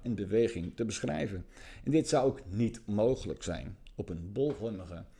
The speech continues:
roterende aarde. Zelfs Maxwell's vergelijkingen voor elektromagnetische velden, waaruit vrijwel de hele moderne natuurkunde voortkomt, zijn expliciet geformuleerd voor een vlak, homogeen medium zoals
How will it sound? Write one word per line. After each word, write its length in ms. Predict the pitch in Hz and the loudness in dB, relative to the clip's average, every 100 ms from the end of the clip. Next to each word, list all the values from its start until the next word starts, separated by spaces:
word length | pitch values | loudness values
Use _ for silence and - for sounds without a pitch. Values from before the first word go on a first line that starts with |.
| - - | -18 2
roterende 580 | 127 123 123 101 92 | 4 6 6 4 2
aarde. 260 | 80 98 62 87 - - _ - - - - - | 0 -2 -4 -12 -20 -20 _ -20 -18 -16 -14 -16
Zelfs 420 | - 170 156 - - | 2 6 6 4 -2
Maxwell's 640 | 110 127 120 123 104 - | 0 0 2 6 6 4
vergelijkingen 680 | 113 110 135 180 139 131 120 | 2 6 8 8 6 6 6
voor 140 | 127 | 4
elektromagnetische 680 | 139 143 143 127 143 127 113 | 4 4 4 4 4 2 0
velden, 440 | 139 170 151 139 - - - | 6 8 10 6 2 -8 -8
waaruit 500 | - 127 127 123 - - - | 0 4 6 4 0 -16 -18
vrijwel 520 | - 135 131 120 110 | -2 4 6 6 6
de 80 | 110 | 4
hele 280 | 92 147 151 | 2 4 6
moderne 440 | 120 101 135 127 | 4 6 6 6
natuurkunde 580 | 113 107 202 214 131 107 | 2 0 0 2 2 0
voortkomt, 800 | - 107 90 - 104 143 - - - - - | 0 -2 -2 0 0 0 0 -8 -14 -16 0
zijn 300 | 175 170 - | 2 2 2
expliciet 520 | 170 - 160 170 170 | -2 2 2 2 -2
geformuleerd 880 | 147 170 175 196 156 160 - - - - - - | 2 4 4 6 8 8 4 -12 -14 -14 -14 -16
voor 300 | - - 185 | -10 2 4
een 120 | 196 | 4
vlak, 520 | - - 117 - - - - _ | 2 2 4 2 -6 -20 -20 _
homogeen 840 | - 113 156 180 170 165 151 151 - | 0 2 4 4 4 2 2 0 0
medium 560 | 120 131 139 92 92 - - | 0 4 4 4 2 -2 -10
zoals 500 | - 139 101 87 - | -6 -2 0 -2 -6